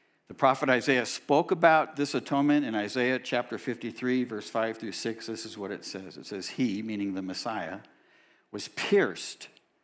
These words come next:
for our transgressions." He was pierced. "He was crushed for our iniquities.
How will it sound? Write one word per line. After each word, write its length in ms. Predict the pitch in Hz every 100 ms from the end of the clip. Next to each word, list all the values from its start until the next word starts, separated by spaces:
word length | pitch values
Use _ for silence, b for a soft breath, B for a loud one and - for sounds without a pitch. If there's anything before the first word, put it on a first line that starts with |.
| _ _ _
for 180 | _ -
our 160 | 123
transgressions." 840 | 131 - 127 107 - 98 92 98 -
He 100 | 110
was 160 | 107
pierced. 800 | - - 165 139 85 - - - - _ b b b b b
"He 140 | _ 131
was 180 | 127 -
crushed 560 | - 202 156 104 -
for 260 | - - 113
our 140 | 110
iniquities. 600 | 107 110 113 92 92 -